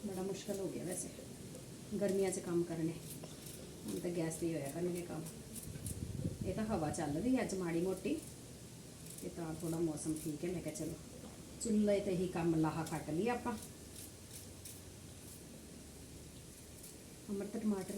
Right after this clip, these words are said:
ਵੀ ਲੈ ਆਉਂਦੀ ਪੁੱਤਰ। ਤੇ ਲਓ ਜੀ, ਹੁਣ ਹੋ ਗਏ ਸਾਡੇ ਫਰਾਈ। ਆਪਾਂ ਇਹਨਾਂ ਨੂੰ ਨਾ ਹੁਣ ਕੱਢ ਲਾਂਗੇ ਆਪਣੇ, ਚੰਗੀ ਤਰ੍ਹਾਂ ਤੇਲ ਨਿਚੇੜ ਕੇ ਨਾ, ਫਿਰ ਕੱਢ ਲੈਣਾ ਤੁਸੀਂ ਇਹਨਾਂ ਨੂੰ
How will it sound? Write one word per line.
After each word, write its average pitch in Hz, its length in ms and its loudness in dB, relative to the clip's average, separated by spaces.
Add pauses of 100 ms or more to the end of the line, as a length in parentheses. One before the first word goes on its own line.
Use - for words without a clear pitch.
ਵੀ 220 60 2
ਲੈ 220 220 6
ਆਉਂਦੀ 160 200 2
ਪੁੱਤਰ। - 240 -6 (1800)
ਤੇ 247 80 10
ਲਓ 202 220 12
ਜੀ, 190 140 12
ਹੁਣ 202 220 10
ਹੋ 208 100 8
ਗਏ 175 100 8
ਸਾਡੇ 165 320 6
ਫਰਾਈ। 175 480 10
ਆਪਾਂ 196 240 6
ਇਹਨਾਂ 185 200 10
ਨੂੰ 190 120 8
ਨਾ 262 80 8 (720)
ਹੁਣ 180 100 8
ਕੱਢ 165 300 6
ਲਾਂਗੇ 208 300 10
ਆਪਣੇ, 190 280 8 (1300)
ਚੰਗੀ 220 240 10
ਤਰ੍ਹਾਂ 262 200 10
ਤੇਲ 220 260 12
ਨਿਚੇੜ 208 340 10
ਕੇ 240 120 8
ਨਾ, 392 100 12
ਫਿਰ 285 180 8
ਕੱਢ 175 240 8
ਲੈਣਾ 185 260 10
ਤੁਸੀਂ 160 280 4
ਇਹਨਾਂ 160 200 6
ਨੂੰ 143 100 2